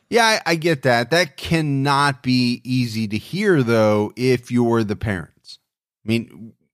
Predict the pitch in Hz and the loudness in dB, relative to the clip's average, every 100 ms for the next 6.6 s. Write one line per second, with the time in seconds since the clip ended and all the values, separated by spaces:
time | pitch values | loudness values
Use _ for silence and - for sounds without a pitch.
0 | _ _ - 131 160 170 160 143 - - | _ _ -4 0 2 2 0 -4 -8 -6
1 | 175 151 139 - 123 123 143 165 170 - | -4 -2 -2 -2 0 0 -2 -6 -12 -8
2 | 117 117 120 120 113 113 - 143 143 120 | -2 0 0 -2 -4 -6 -2 0 2 0
3 | 117 107 120 120 120 113 - - 127 120 | -4 0 2 4 4 2 -2 -4 0 2
4 | 117 117 - 113 120 120 110 113 110 101 | 0 -2 -4 -2 -2 -2 -2 -2 -2 -4
5 | 92 - 110 107 104 104 117 - - _ | -8 -4 -2 -2 -2 -2 -2 -6 -18 _
6 | _ 135 135 87 - - | _ 0 0 0 -10 -20